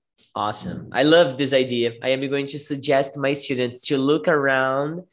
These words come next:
and say, "Well, here I have a microphone, I have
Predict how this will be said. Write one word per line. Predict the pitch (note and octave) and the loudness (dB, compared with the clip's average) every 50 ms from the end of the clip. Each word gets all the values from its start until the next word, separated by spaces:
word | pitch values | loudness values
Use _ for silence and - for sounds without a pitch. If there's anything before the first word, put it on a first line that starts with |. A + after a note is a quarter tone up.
| _ _ _ _ - | _ _ _ _ -6
and | A#2+ B2+ B2+ B2+ | -4 -4 -4 -4
say, | - - C3+ A#2+ A#2 | -2 -2 0 0 2
"Well, | B2 D3+ D#3 C#3+ B2 G2+ F#2+ G2 - | 2 2 2 2 2 2 0 -2 -4
here | - - - D#3 D#3+ E3 E3+ E3+ F3 F3+ F#3 G3 F3+ - - - | -6 -8 -6 -6 -4 -2 -2 -2 -2 -2 -2 -4 -6 -8 -8 -8
I | G#2+ G#2 G#2+ A#2+ C#3+ | -6 -4 -4 -4 -6
have | C#3 C#3+ B2+ G#2+ G2 F#2+ F#2+ G2 F#2+ F#2 - _ _ _ _ - _ _ - | -4 -4 -2 -2 -2 -2 -4 -6 -6 -8 -12 _ _ _ _ -20 _ _ -8
a | G2+ G2+ F#2+ F2+ F#2 F#2 | -4 -4 -2 -2 -4 -6
microphone, | F#2+ F#2 F#2+ G2+ G#2 G#2+ A#2 C3+ E3+ E3+ - - G3 G3 G3 F#3+ G3 - - F3+ E3+ E3 D#3+ D#3+ D#3+ D#3+ D#3 D#3+ D#3+ D#3+ D#3+ D#3+ D#3+ _ _ _ _ _ _ _ _ - | -6 -8 -6 -4 -2 0 0 0 -2 -4 -4 -6 -4 -4 -4 -4 -6 -6 -6 -6 -4 -4 -4 -6 -6 -6 -6 -8 -8 -10 -10 -12 -14 _ _ _ _ _ _ _ _ -12
I | - F#2+ G2+ G#2 | -8 -6 -6 -4
have | A2 A2 A#2 A2+ G#2+ G#2+ G#2+ G#2+ G#2 G#2+ G#2+ G#2 | -4 -4 -4 -2 -2 0 0 0 0 -2 -4 -6